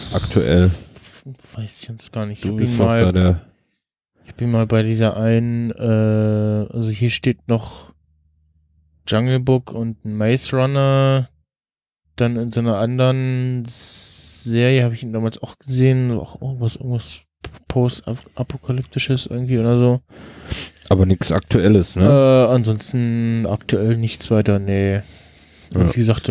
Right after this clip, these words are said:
Speaker 2: Breaking Bad und Better Call Saul eben, äh, so die bekanntesten Rollen, wenn überhaupt.
Speaker 1: Ja. Ja.
Speaker 2: Aber Ian Glenn würde mich auch noch reizen.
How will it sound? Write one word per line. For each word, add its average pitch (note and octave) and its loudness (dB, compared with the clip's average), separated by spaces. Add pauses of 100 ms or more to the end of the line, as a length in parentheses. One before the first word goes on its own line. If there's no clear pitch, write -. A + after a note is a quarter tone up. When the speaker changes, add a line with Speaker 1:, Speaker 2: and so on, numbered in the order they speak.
(120)
Speaker 2:
Breaking G#2+ -2
Bad A2 2
und G#2+ -4
Better A2 0
Call G#2+ -2
Saul A2 0
eben, G#2+ 2
äh, G#2 0 (100)
so A#2 -4
die G#2+ 2
bekanntesten A2+ -2
Rollen, G#2 0
wenn G2+ 0
überhaupt. G2+ -4 (1300)
Speaker 1:
Ja. F2 0 (2750)
Ja. A#2+ 4 (3000)
Speaker 2:
Aber - -4
Ian C#3+ 4
Glenn F3+ 0
würde G#3+ -6
mich F#3+ -6
auch - -14
noch - -10
reizen. - -18